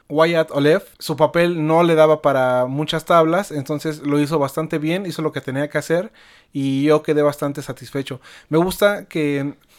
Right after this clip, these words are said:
no se queden encerrados en, en estos papeles y les estén dando oportunidades por otros lados. Igual tuvimos oportunidad de ver a, a Jack Dylan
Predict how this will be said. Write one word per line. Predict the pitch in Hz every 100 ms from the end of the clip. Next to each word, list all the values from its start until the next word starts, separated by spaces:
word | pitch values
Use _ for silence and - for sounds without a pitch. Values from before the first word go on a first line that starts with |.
| _ -
no | 143 156 170
se | 175 -
queden | 170 170
encerrados | 160 156 147 160 160 147 - -
en, | - 143 139 139 135 123
en | 151
estos | 160 170
papeles | - 156 175 165 190 -
y | 147
les | 131 -
estén | - 156
dando | 160 160
oportunidades | 156 139 139 135 139 143 143
por | - 131
otros | 139 135
lados. | 143 143 123
Igual | 135 147 147
tuvimos | 156 156 151
oportunidad | 135 127 131 135 147
de | 147
ver | 143 147
a, | 139 135 - - - -
a |
Jack | 131 151 151
Dylan | 165 160 185 247